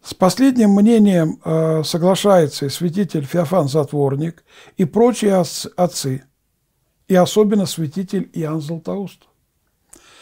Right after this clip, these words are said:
который в своём пространном трактате против иудеев писал, что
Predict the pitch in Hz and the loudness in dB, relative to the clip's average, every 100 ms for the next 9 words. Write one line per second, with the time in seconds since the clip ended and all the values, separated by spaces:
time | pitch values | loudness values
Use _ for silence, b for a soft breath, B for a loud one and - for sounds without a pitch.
0 | b b b b 175 175 214 208 - 185 | b b b b -2 2 4 2 2 4
1 | 208 202 - 170 - 208 214 185 151 135 | 4 4 0 -2 0 2 4 4 0 -4
2 | - 175 175 - 151 127 - 135 170 190 | -2 0 0 0 0 -2 -6 -6 -2 -2
3 | 180 139 160 139 127 127 127 135 - 202 | -2 -6 -4 -2 -2 -4 -4 -8 -6 -4
4 | - 226 131 _ _ b b b b - | -2 -2 -4 _ _ b b b b -12
5 | - 196 151 127 | 0 2 2 0